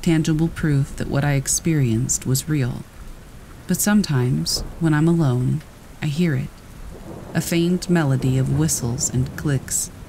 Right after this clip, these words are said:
as if carried by the wind. And when I sleep, I dream of that aquatic realm, those beings forever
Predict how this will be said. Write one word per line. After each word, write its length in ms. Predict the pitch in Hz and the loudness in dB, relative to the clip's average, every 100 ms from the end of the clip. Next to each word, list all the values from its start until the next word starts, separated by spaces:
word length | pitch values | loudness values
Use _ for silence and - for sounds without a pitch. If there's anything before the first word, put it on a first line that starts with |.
| - - | -14 -4
as 220 | 160 160 | 0 2
if 160 | 165 - | 0 -2
carried 440 | 170 156 135 135 | 0 2 2 2
by 140 | 139 135 | 2 2
the 120 | 131 | 2
wind. 340 | 143 135 131 - - - - - - - - - | 4 2 0 -6 -16 -20 -20 -20 -20 -20 -18 -2
And 160 | 165 170 | 2 4
when 140 | 170 | 4
I 120 | 165 | 4
sleep, 480 | 165 - 202 175 131 - - - | 2 0 2 2 2 -2 -14 -2
I 80 | 156 | -2
dream 480 | 147 151 165 160 127 | 0 2 4 4 4
of 160 | 127 139 | 2 0
that 160 | 135 | 0
aquatic 440 | 135 - 135 131 127 | -2 -2 0 0 -2
realm, 440 | 135 139 113 92 - - - - - - - | 0 2 2 -2 -6 -10 -14 -14 -16 -14 -6
those 300 | 160 147 143 | 0 0 -2
beings 640 | - 160 147 120 117 127 | 0 2 4 4 2 0
forever 540 | - 147 139 151 147 | -2 -2 0 0 -2